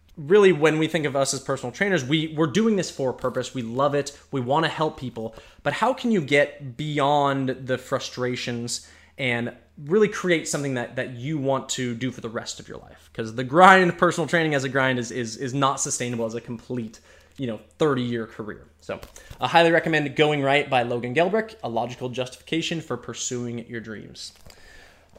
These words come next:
All right, next one is going to be The Four-Hour Work Week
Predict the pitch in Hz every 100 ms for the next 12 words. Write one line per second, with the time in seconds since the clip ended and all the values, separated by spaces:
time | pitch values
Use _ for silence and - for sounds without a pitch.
0 | - 202 202 - 185 247 - 233 185 139
1 | - 254 247 160 143 - 160 196 214 202
2 | - 196 147 214 214 165 190 196 - -
3 | - 131 139 160 165 160 - - 208 254
4 | 269 262 - 185 214 202 160 214 220 277
5 | 277 -